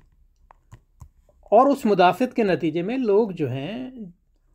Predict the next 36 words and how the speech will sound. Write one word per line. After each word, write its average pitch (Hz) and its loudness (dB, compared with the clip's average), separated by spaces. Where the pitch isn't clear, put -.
हमेशा 277 4
तीन 339 4
तरह 208 2
के 190 0
लोग 156 2
हो 143 -4
सकते - -14
हैं, 127 -10
मतलब 127 -14
एक 160 -8
जो 175 2
हैं 185 0
वो 165 -4
हर 220 2
नई 180 -2
चीज़ 170 -4
को 180 -8
फौरी 247 4
तौर 170 -2
पे 143 -4
कबूल 131 -10
कर 135 -10
लेंगे, 127 -10
अच्छी 135 -12
और 131 -8
बुरी। 147 -20
दूसरे 185 2
होंगे 208 2
जो 185 -2
मतलब 165 -2
ये 170 4
है 165 2
कि 160 -2
कहेंगे 147 -2
कि 151 -8
इसमें 135 -4